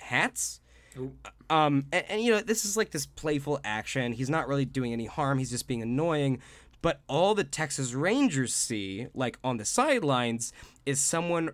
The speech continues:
Speaker 1: runs up and starts assaulting one of their players. Like, that's
Speaker 2: Oh,
Speaker 1: all
Speaker 2: no.
Speaker 1: they see.
Speaker 2: Oh, fuck. So they're, th-, all these guys are going after him, aren't they?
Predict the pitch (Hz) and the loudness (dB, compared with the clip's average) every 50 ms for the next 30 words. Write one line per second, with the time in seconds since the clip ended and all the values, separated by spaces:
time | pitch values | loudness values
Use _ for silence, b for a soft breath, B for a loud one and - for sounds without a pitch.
0 | - - 127 117 113 117 135 151 160 156 147 139 147 143 139 143 131 127 - - | -6 -8 -8 -8 -4 0 2 2 2 2 2 2 2 0 2 0 0 0 0 0
1 | 135 127 - - 113 101 - - - 147 135 117 - - 127 120 107 110 110 101 | -2 -2 -2 -4 -2 0 2 2 4 4 2 2 0 -2 -2 0 0 -2 -4 -4
2 | 92 - 98 95 - - - - 110 98 76 - - - - - - 123 120 - | -8 -10 -10 -10 -6 -2 -2 0 0 -2 -4 -8 -12 -16 -14 -10 -8 -6 -2 2
3 | 165 175 135 127 180 170 160 120 120 120 120 120 117 113 110 110 120 95 - - | 2 4 6 6 6 6 6 6 6 6 8 8 6 4 4 0 -2 -2 0 4
4 | 120 120 123 123 120 117 110 95 - - - 135 131 123 117 - - - 117 127 | 6 8 10 10 10 8 6 2 0 6 10 12 12 12 12 10 6 4 8 8
5 | 147 165 - - 127 - - 135 135 160 165 175 156 113 156 151 139 131 120 117 | 8 8 8 4 2 8 10 12 12 12 12 10 8 10 10 10 10 10 8 8
6 | 131 127 117 120 123 139 135 - 127 104 98 92 95 104 113 117 - - - 95 | 8 8 10 12 10 10 10 6 2 2 2 4 6 6 6 4 2 -2 -6 -8
7 | 95 | -10